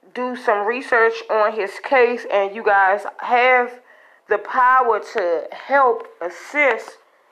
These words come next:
it would be a blessing. It, there's, eh, because it's, it's been too many years that has gone by,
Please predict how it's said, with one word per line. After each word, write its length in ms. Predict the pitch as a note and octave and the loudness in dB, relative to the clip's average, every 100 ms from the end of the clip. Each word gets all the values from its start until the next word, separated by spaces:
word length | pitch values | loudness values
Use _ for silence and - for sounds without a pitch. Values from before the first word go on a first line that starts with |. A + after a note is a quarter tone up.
| _ _ _ | _ _ _
it 120 | A#3+ B3+ | 2 2
would 160 | B3 | 2
be 400 | A#3 G#3+ G3 F#3+ - _ _ | -4 -10 -12 -16 -20 _ _
a 100 | F#3+ | -4
blessing. 540 | F#3+ F#3 D#3 D3 - - _ _ _ _ _ | -2 -2 0 0 -4 -20 _ _ _ _ _
It, 260 | A3+ A#3+ A#3+ | 2 2 4
there's, 280 | D4+ D4+ - - - | 2 2 -2 -12 -10
eh, 340 | C3 - - - _ | -8 -8 -10 -16 _
because 240 | B3 - A#3 | -2 2 2
it's, 180 | B3+ - | -2 -2
it's 160 | D#4+ D#4+ | -4 0
been 180 | G4 G4 - - | 0 0 -2 2
too 140 | G4+ | 2
many 260 | F#4+ F4+ C4+ | 4 0 0
years 600 | F4 G4+ D#4 F3+ C3+ - - _ _ _ _ _ _ _ _ | 2 2 2 0 -2 -10 -20 _ _ _ _ _ _ _ _
that 120 | B3 C4+ | 2 4
has 140 | C4+ B3+ | 4 4
gone 400 | A#3 C4 C4 B3+ | 4 4 4 4
by, 360 | - B3+ F#3 | 4 4 2